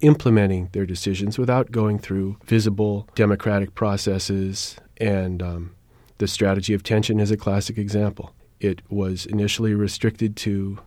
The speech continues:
Western Europe. Now it's come to the United States, and essentially it has gone global. There have been a whole series of comparable bombings in countries around the world since September eleventh.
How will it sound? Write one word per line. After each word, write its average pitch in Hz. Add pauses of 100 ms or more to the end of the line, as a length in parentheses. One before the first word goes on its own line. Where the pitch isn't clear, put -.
Western 107
Europe. 110
Now 107
it's 104
come 120
to 117
the 107
United 107
States, 120
and 113
essentially 117
it 113
has 98
gone 98
global. 104 (220)
There 113
have 101
been 101
a 85
whole 127
series 98
of 95
comparable 107
bombings 90
in 107
countries 101 (160)
around 101
the 98
world 104
since 131
September 92
eleventh. 98